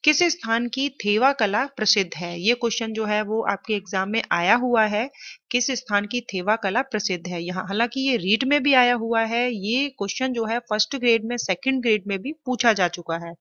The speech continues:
तो वह है प्रतापगढ़। प्रतापगढ़ की थेवा कला प्रसिद्ध है।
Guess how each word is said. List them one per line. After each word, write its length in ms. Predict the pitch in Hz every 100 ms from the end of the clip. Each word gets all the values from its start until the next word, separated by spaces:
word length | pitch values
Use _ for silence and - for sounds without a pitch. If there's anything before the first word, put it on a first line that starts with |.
| - - - - _ _ -
तो 120 | 202
वह 220 | 180 214
है 320 | 269 294 262
प्रतापगढ़। 760 | 269 - 202 196 175 165 151 156 - _ _ -
प्रतापगढ़ 560 | 175 - 202 233 233 220
की 160 | 233
थेवा 300 | 220 196 202
कला 260 | 202 202 254
प्रसिद्ध 560 | 349 - 185 262 240
है। 300 | 269 233 240